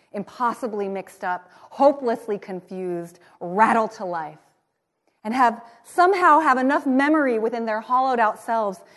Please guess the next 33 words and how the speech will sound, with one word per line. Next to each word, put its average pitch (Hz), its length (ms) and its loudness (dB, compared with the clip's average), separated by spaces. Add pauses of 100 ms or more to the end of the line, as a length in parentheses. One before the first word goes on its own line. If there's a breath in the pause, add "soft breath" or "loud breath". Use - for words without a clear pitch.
(140 loud breath)
to 208 120 -12
find 208 580 -10
their 165 200 -12
match. - 520 -16 (2500)
As 208 100 -8
Annie 233 400 -4
was 190 220 -8
watching 208 420 -6
this 185 140 -12
documentary, 180 800 -10 (720)
her 220 120 -8
mother 233 340 -2
walked 185 300 -6
into 196 320 -14
the 175 100 -12
room, 170 520 -10 (680 soft breath)
and 214 160 -4
rather 277 260 2
than 233 160 -4
telling 262 340 -4
her 240 160 -6
to 214 80 -8
turn 226 200 -12
off 226 140 -10
the 240 60 -12
T 214 260 -14
V 214 180 -12
and 185 100 -12
get 190 120 -10
back 196 220 -6
to 202 100 -20
her 196 100 -12
homework, 185 440 -12